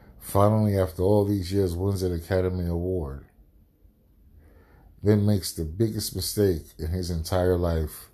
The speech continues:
on the grandest scale ever on the night that you win the Academy Award.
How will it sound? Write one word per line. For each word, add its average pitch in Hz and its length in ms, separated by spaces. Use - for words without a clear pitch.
on 90 180
the 82 60
grandest 95 520
scale 92 460
ever 78 480
on 92 180
the 90 80
night 104 360
that - 240
you 95 120
win 98 460
the 87 100
Academy 82 580
Award. 78 640